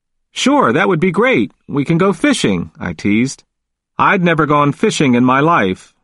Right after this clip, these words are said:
and Walter found that so scandalous that he never stopped questioning me about it. When we traveled together, I never ordered fish to eat,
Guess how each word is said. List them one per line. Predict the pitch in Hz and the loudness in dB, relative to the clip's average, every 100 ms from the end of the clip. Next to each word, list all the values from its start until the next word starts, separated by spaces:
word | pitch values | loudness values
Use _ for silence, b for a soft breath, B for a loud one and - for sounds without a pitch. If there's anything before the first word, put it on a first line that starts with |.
| _ - | _ -6
and | 92 | -2
Walter | 123 170 180 | 0 0 -2
found | 165 156 135 | 0 0 2
that | 120 113 | 0 0
so | 147 160 | 0 0
scandalous | 180 - 202 175 110 101 - | -2 0 0 2 0 -2 -2
that | 104 | -2
he | 104 | 0
never | 113 151 170 | 2 0 -2
stopped | - 156 - | 0 -2 -2
questioning | - 170 - 127 110 | -4 -4 -2 0 2
me | 110 123 | 2 2
about | 123 127 104 | 0 0 0
it. | 90 - _ _ _ _ _ _ _ - | -2 -6 _ _ _ _ _ _ _ -2
When | 131 | 0
we | 131 | 0
traveled | 120 220 233 180 127 | 0 0 2 0 0
together, | 131 107 104 113 131 | 0 0 0 0 0
I | 127 131 | 0 2
never | 139 160 156 | 2 0 0
ordered | - 160 151 147 | 0 0 0 -2
fish | - 220 160 - | -4 -2 -2 -2
to | 165 | -4
eat, | - 214 139 90 | 0 0 0 -2